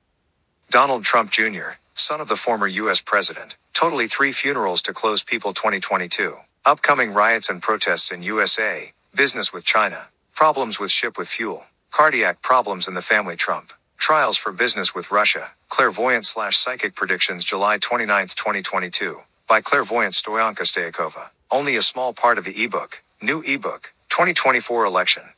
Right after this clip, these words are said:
clairvoyant slash psychic predictions, Donald Trump and Trump Junior, U S President and Vice President, Tory leadership race candidates and Boris Johnson,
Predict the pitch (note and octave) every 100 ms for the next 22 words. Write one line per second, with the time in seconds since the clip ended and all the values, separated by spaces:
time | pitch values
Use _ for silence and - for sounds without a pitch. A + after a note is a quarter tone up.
0 | _ - C3 A#2 A2+ B2 - - G2+ F#2
1 | - B2 G#2 F#2 F#2+ E2+ - G2+ - -
2 | - _ B2 C3+ C3+ - B2+ C3 B2 F2+
3 | G#2+ G#2 - G#2+ F2+ - - _ - D3
4 | C3+ - - B2+ A#2+ A2 F#2 F2+ G2+ -
5 | - A2+ F2+ D#2+ - _ - D3+ D#3 A#2+
6 | A2+ C3+ B2+ G#2+ G2 G#2+ G#2 - G#2+ G2+
7 | G2 - F2+ F#2 G#2 G2 - F#2+ G2 F#2